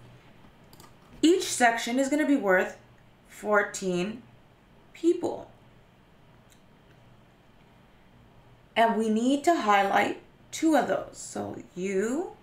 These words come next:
and you. Well, that's fourteen plus fourteen people. Fourteen plus fourteen, that's a total.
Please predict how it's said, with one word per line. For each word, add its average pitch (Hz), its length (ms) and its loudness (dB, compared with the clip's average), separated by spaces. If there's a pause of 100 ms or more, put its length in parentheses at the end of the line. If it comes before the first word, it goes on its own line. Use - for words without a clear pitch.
(140)
and 220 280 -6
you. 269 340 -6 (1000)
Well, 214 240 4
that's 214 240 4
fourteen 254 540 0
plus 247 220 -2
fourteen 220 480 -4
people. 294 600 0 (760)
Fourteen 226 480 -2
plus 214 240 0
fourteen, 269 540 0
that's 226 220 2
a 214 60 0
total. 277 760 0